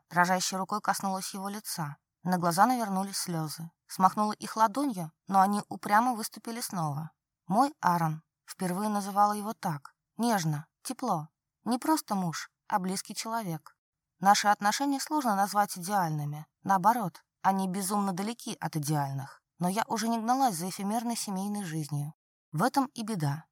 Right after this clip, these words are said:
Я выстроила в голове призрачные шаблоны чувств и требовала от мужа воплощения грез. Но идеалов не существует. Частично виноваты родители. Они столь старательно ограждали меня от реальности, повторяли, что я особенная.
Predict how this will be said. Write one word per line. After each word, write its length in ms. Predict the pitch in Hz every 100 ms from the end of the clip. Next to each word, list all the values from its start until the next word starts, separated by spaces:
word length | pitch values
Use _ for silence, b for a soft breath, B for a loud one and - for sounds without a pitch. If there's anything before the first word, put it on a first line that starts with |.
| _ -
Я 140 | 170
выстроила 520 | 185 220 - 196 196
в 60 | 185
голове 360 | 180 196 254
призрачные 600 | 285 233 226 233 - 220
шаблоны 440 | 208 214 196 214 208
чувств 440 | - 294 - - _
и 80 | 180
требовала 500 | 214 226 202 208 208
от 220 | - 202
мужа 260 | 220 262 247
воплощения 640 | 233 208 190 247 247 254
грез. 460 | 214 180 143 - - _ -
Но 180 | 185 -
идеалов 500 | 208 185 208 196 -
не 100 | 208
существует. 840 | - - - - 240 180 131 - _ _ _ _ _ _ -
Частично 480 | 208 - 262 - 277
виноваты 460 | 262 202 185 196
родители. 640 | 196 196 160 - 143 143 165 _ _
Они 240 | 196 196 196
столь 240 | - 190
старательно 600 | - 190 196 190 185 175
ограждали 460 | 175 190 175 185 185
меня 280 | 185 190
от 120 | 185 -
реальности, 640 | 226 262 208 - - 165 - _
повторяли, 460 | - 185 196 240 254
что 180 | 226 208
я 200 | 202 254
особенная. 720 | - 247 165 156 151 151 151